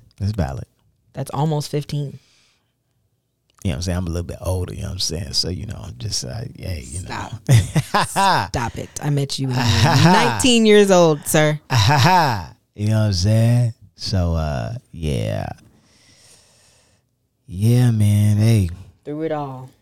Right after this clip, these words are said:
Speaker 1: G Q questions. We did it. We, we got through it. And, um, yeah, it's, it's Love Month. So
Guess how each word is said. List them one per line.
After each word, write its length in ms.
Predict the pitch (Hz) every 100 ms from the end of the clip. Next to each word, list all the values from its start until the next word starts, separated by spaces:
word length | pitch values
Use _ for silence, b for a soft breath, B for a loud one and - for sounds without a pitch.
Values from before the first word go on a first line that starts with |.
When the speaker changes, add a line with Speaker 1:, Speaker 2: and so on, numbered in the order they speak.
| _ _ _ _ _ _
Speaker 1:
G 200 | 92 113 113
Q 180 | - 131
questions. 840 | - 139 135 - 113 107 - - _ _ _ _ -
We 140 | 110
did 300 | 101 123 117
it. 160 | 104 95
We, 280 | 110 113 - b b b -
we 100 | 120
got 300 | 117 117 - 131
through 220 | 131 120
it. 160 | 98 - _ _ _ _ _ _ _ _ _ _ _ _ _ _ _ _ _ _ _ _ -
And, 340 | 98 92 90
um, 520 | 92 90 87 85 87 90 _ _ _ _ _ _ _ -
yeah, 200 | 156 156 -
it's, 260 | 131 - -
it's 140 | 120
Love 260 | 127 160 139
Month. 340 | 120 95 -
So 360 | - 87 87